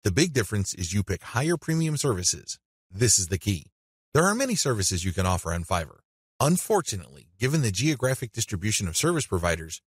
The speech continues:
you're gonna get caught in a race to the bottom. That's right. There are people who are ready, willing, and eager to work ten hours for five bucks. Are you willing to do that? If you're like most people who live in America or Western Europe, the answer should be a resounding no.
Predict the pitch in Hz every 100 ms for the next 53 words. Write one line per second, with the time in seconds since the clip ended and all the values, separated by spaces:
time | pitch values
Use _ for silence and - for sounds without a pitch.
0 | _ - 233 254 214 175 - 139 143 98
1 | 95 85 107 127 - 131 113 78 60 -
2 | _ _ _ - 113 175 240 147 - _
3 | _ _ _ _ - 151 135 - 196 202
4 | 139 110 92 107 165 202 190 _ _ 95
5 | 139 190 196 190 110 110 - 208 226 247
6 | 220 147 123 - _ - 233 202 120 107
7 | 107 - _ - 151 120 92 98 113 -
8 | - - _ _ _ _ _ - 104 147
9 | 117 127 135 104 113 120 127 - _ _
10 | _ _ - 87 123 120 85 110 113 104
11 | 101 92 95 101 95 90 98 104 104 104
12 | 95 80 98 - 101 90 104 85 - _
13 | - 98 143 156 90 76 - 233 165 98
14 | 90 87 85 92 160 107 78 82 107 90